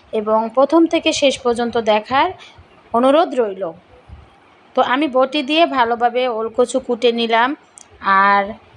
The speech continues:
এখানে আমি গরম পানি দিয়ে দিলাম একটা প্যানে, আর লবণ দিয়ে দিলাম। যেহেতু ওলকচুটা একটু শক্ত, এজন্য আমি, আমি আগে পাঁচ মিনিট ভালোভাবে সেদ্ধ করে নিব এই প্যানে।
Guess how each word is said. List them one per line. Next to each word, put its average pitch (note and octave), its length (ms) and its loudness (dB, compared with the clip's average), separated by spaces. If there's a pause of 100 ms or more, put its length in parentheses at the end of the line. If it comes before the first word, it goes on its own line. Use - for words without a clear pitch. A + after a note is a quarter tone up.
(720)
এখানে D4 360 0
আমি D#4 220 0
গরম B3 340 0
পানি C4 240 -2
দিয়ে A#3 240 -6
দিলাম A#3+ 440 0 (300)
একটা G#3+ 260 -6
প্যানে, A3 460 -2 (420)
আর G#3+ 200 0
লবণ C4 360 0
দিয়ে D4 200 -2
দিলাম। C4+ 320 -2
যেহেতু A#3+ 300 -4
ওলকচুটা A#3 680 0
একটু B3+ 420 -2 (260)
শক্ত, D4 480 0
এজন্য B3 480 2
আমি, A3+ 260 -2 (140)
আমি C4 300 0
আগে A#3+ 420 0 (360)
পাঁচ B3+ 220 0 (120)
মিনিট D4 280 0
ভালোভাবে A#3 420 0
সেদ্ধ A3 320 -4
করে A3+ 300 0
নিব E3+ 300 -2 (680)
এই A3 80 -4
প্যানে। F3+ 320 -2